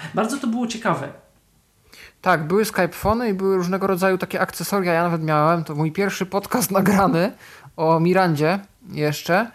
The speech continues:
Speaker 2: był nagrywany właśnie taką słuchawką do Skype'a.
Speaker 1: A to dzwoniłem
Speaker 2: Doro.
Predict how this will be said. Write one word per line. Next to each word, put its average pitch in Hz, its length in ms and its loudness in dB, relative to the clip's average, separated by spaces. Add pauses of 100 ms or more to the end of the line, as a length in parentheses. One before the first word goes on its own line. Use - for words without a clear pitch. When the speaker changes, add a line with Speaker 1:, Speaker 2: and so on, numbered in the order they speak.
(240)
Speaker 2:
był 185 140 -4
nagrywany 190 480 0
właśnie 185 260 -4
taką 180 220 -6
słuchawką 170 680 -8
do 143 80 -6
Skype'a. 135 480 -8
Speaker 1:
A 175 80 0
to - 80 -6
dzwoniłem 160 520 2
Speaker 2:
Doro. 147 180 2